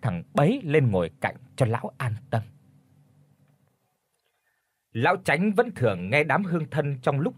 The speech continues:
trà dư tửu hậu bàn tán với nhau xem thế giới vô hình có tồn tại thực hay không. Mỗi lần như thế, lão đều gạt phắt đi rồi vỗ ngực ta đây đáp:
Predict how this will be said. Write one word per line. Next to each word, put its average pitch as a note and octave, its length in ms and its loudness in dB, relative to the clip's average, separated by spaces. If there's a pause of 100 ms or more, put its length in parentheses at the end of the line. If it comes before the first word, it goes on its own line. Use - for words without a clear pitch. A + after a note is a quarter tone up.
trà F#2 320 0
dư D3 240 0 (100)
tửu F2 200 -6
hậu - 280 -6 (400)
bàn C#3 220 0
tán D#3 180 0
với B3 140 -2
nhau G3 280 -2 (140)
xem D#3+ 240 -2
thế G3+ 260 -2
giới D#3+ 220 4
vô E3+ 200 0
hình F#2+ 340 -4
có - 80 -4
tồn G2 240 -4
tại G2+ 220 -8
thực - 180 -14
hay A#2+ 120 -4
không. A2+ 260 -8 (640)
Mỗi G3 220 4
lần F#2 220 2
như A#2 120 -2
thế, C#3+ 360 0 (240)
lão F#3+ 240 2
đều B2 240 4
gạt A2 300 -2
phắt C4+ 240 -2
đi F3+ 240 0 (160)
rồi G2 180 -4
vỗ A#2 240 0
ngực C#3+ 220 -2 (160)
ta B2+ 120 2
đây B2+ 260 0
đáp: C#3 200 -6